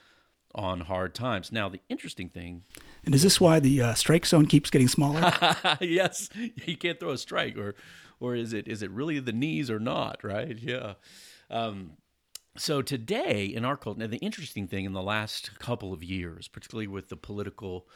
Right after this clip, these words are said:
Speaker 1: uh, and social climate and, and say in America where we live, um, with this phrase, fake news, right, has <laughs> come on the scene. Now, there's always been li-, lies and propaganda,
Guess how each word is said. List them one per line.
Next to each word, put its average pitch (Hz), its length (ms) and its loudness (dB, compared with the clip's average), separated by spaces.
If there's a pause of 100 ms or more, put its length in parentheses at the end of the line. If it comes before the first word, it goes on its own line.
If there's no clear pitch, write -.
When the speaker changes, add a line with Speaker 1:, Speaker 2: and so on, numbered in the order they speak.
(440)
Speaker 1:
uh, 95 220 -8
and 101 140 -10
social 113 300 -2
climate 92 500 -10
and, 95 400 -8
and 92 280 -12
say 95 180 -8
in 92 80 -6
America 104 420 -4
where 87 140 -8
we 101 160 -6
live, 87 400 -14 (580)
um, 104 380 -4 (300)
with 120 200 -8
this 123 180 -2
phrase, 165 420 -6
fake 110 360 -8
news, 110 540 -8
right, 90 360 -10
has 95 480 -10 (260)
<laughs> - 260 -18
come 104 240 -10
on 101 140 -8
the 95 60 -8
scene. 107 180 -8
Now, 113 200 -2
there's 104 180 -8
always 104 240 -2
been 101 360 -6 (580)
li-, 110 300 -8
lies 101 520 -2
and 90 100 -12
propaganda, 92 720 -6